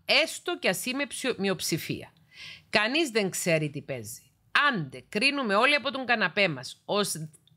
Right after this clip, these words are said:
ο σεβασμός κερδίζεται. Δεν δίνεται μόνο και μόνο γιατί είναι ο πατέρας μας, που στην τελική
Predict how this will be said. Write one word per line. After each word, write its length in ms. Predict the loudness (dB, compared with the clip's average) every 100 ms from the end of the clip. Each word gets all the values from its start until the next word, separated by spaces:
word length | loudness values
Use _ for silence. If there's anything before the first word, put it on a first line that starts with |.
| _ _ _ _ _ _ _ _ _ _ _ _ _ _ _ _ _ _
ο 160 | 4 4
σεβασμός 640 | 4 4 2 2 0 -2
κερδίζεται. 920 | 0 0 2 2 2 2 -2 -4 -14 -18 _ -20 -20 -20 -2
Δεν 420 | 4 6 4 2
δίνεται 480 | 2 4 2 2 2
μόνο 360 | 2 2 2
και 160 | 2 0
μόνο 260 | 2 2
γιατί 260 | 2 2 2
είναι 120 | 0
ο 60 | 2
πατέρας 500 | 2 2 -4 -4 -10
μας, 300 | -14 -16 -18 _
που 140 | 2
στην 360 | 2 2 0 4
τελική 800 | 4 6 2 2 2 2 -2